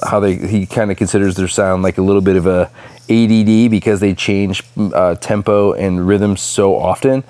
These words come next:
Um, but really, really awesome to see in person. So the next time they're on, I, please go see 'em. Do yourself a favor if you're a fan of music.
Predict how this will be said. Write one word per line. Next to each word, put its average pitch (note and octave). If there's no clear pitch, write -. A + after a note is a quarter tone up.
Um, G2+
but G2+
really, B2
really G#2+
awesome G2
to F#2+
see G2+
in F2+
person. F#2
So F#2+
the F#2
next A2+
time G2+
they're F#2+
on, F#2
I, G#2
please G#2+
go G#2+
see G2+
'em. G2
Do G#2
yourself G2
a -
favor F#2+
if F2+
you're F#2
a E2+
fan F#2
of F#2
music. F2